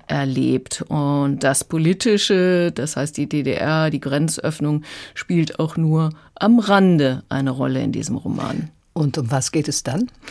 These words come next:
Speaker 1: Ja, der Roman beginnt mit Paula, einer Buchhändlerin, die ist mit Ludger zusammen, einem Architekten, und der ist schon sehr ökologisch eingestellt. Man merkt bald,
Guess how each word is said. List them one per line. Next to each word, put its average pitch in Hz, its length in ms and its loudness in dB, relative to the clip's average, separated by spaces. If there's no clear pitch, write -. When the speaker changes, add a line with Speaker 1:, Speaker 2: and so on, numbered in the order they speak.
Speaker 1:
Ja, 165 240 4
der 143 180 2
Roman 180 460 4
beginnt 220 520 4
mit 185 460 0
Paula, 208 760 0
einer 170 720 0
Buchhändlerin, 160 1200 0
die 208 220 -2
ist - 260 -4
mit 165 160 -6
Ludger 233 400 -2
zusammen, 226 400 0
einem 151 260 -2
Architekten, 160 760 -2
und 196 120 0
der 202 140 2
ist 180 60 2
schon 180 240 2
sehr 151 560 2
ökologisch 143 680 -4
eingestellt. 139 640 -4
Man 139 260 -2
merkt 139 360 -2
bald, 143 420 -4